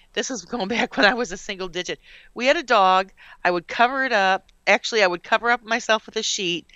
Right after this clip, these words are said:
mess with the dog, and then throw the sheet back and run into my bed, jump on my bed. And a couple times I missed the bed and had right, right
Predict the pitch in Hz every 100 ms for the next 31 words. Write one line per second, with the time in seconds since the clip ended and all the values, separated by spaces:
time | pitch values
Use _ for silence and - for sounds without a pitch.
0 | - - - 190 240 285 - 269 240 214
1 | 208 156 160 165 - - _ 196 185 175
2 | - 247 262 254 - 262 226 226 208 202
3 | 170 156 196 233 262 - 247 220 170 175
4 | 170 170 143 - 208 247 294 247 220 190
5 | 170 160 151 160 _ - - - - 202
6 | - 277 285 - 240 226 202 170 180 185
7 | 254 - - 220 196 185 180 190 _ _
8 | _ 180 180 214 185 - - - 175 190
9 | 226 196 _ 175 202 233